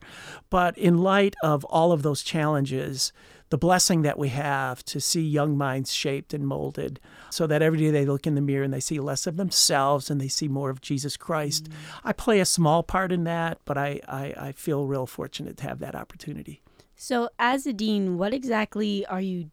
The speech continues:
Speaker 2: doing? What, what, what does, what does that look like?
Speaker 1: <laughs> That is a great question. That's a great question, Charlotte. You know,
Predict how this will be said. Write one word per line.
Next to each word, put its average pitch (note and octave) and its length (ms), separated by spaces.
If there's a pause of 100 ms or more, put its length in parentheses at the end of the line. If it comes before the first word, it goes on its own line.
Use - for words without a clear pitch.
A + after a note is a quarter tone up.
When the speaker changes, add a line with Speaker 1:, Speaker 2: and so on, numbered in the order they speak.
Speaker 2:
doing? F3 500
What, A#3 200
what, D4+ 360
what F#4 120
does, - 280
what G4 220
does E4 220 (100)
that F#4+ 120
look F#4+ 140
like? B3+ 800
Speaker 1:
<laughs> - 20
That B3+ 200
is F3 140
a F3+ 80
great G3 440
question. F#3+ 640 (300)
That's G#3+ 240
a F3 60
great D3 280
question, D3 460
Charlotte. C#3+ 480
You F#3+ 80
know, D#3+ 320